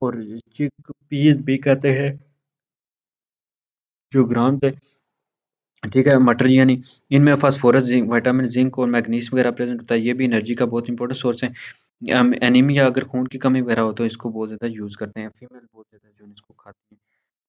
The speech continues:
उनको ये फ़ायदा होता है। बलूचिस्तान, सिंध, पंजाब, केपी के तकरीबन चारों सूबों में इसको काश्त किया जाता है। मूंग का अगर देखा जाए तो वो खरीफ की special, अ, फसल है,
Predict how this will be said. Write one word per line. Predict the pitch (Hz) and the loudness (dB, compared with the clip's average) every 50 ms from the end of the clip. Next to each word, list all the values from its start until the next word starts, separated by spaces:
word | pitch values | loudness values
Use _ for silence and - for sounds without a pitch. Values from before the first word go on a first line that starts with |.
| _ _ | _ _
उनको | 110 - 113 | -18 -14 -14
ये | 110 110 120 | -12 -12 -14
फ़ायदा | 120 120 - 104 101 - 101 | -14 -14 -16 -16 -14 -14 -16
होता | 101 - - 98 | -16 -16 -18 -20
है। | - _ | -18 _
बलूचिस्तान, | 113 113 110 - _ 120 120 120 - | -16 -16 -16 -14 _ -12 -12 -12 -12
सिंध, | - - _ _ _ _ | -18 -20 _ _ _ _
पंजाब, | - - - 110 107 107 - _ | -20 -18 -16 -14 -14 -14 -14 _
केपी | - 107 - _ 107 _ | -20 -20 -20 _ _ _
के | 110 | _
तकरीबन | 107 _ _ - 107 107 113 113 _ _ | _ _ _ -20 -20 -20 -20 -20 _ _
चारों | - 110 104 - - 113 | -16 -16 -16 -16 -18 -20
सूबों | _ _ _ _ 104 101 | _ _ _ _ _ -20
में | 101 101 | -20 _
इसको | 101 _ _ _ | _ _ _ _
काश्त | _ 101 98 _ _ _ | _ -20 -20 _ _ _
किया | _ 98 98 _ | _ _ _ _
जाता | |
है। | 95 _ _ _ _ _ _ _ - 123 | _ _ _ _ _ _ _ _ -6 -2
मूंग | 143 170 180 165 | -2 -2 -2 -2
का | - 160 | -2 -2
अगर | 156 143 151 | -2 -2 -4
देखा | 143 - 127 139 135 | -6 -10 -12 -12 -14
जाए | 135 - | -18 -18
तो | 139 131 _ | _ _ _
वो | 131 _ _ | _ _ _
खरीफ | _ 117 120 127 _ - | _ _ _ _ _ -20
की | 135 | -20
special, | 135 _ - 127 127 127 147 139 _ _ _ _ _ _ _ _ _ _ _ _ _ _ _ _ _ _ _ _ _ - | -20 _ -20 -20 -20 _ _ _ _ _ _ _ _ _ _ _ _ _ _ _ _ _ _ _ _ _ _ _ _ 0
अ, | 117 117 117 113 | 2 2 2 2
फसल | 117 127 120 - - 135 135 | 2 0 0 0 2 2 2
है, | 131 127 | 2 0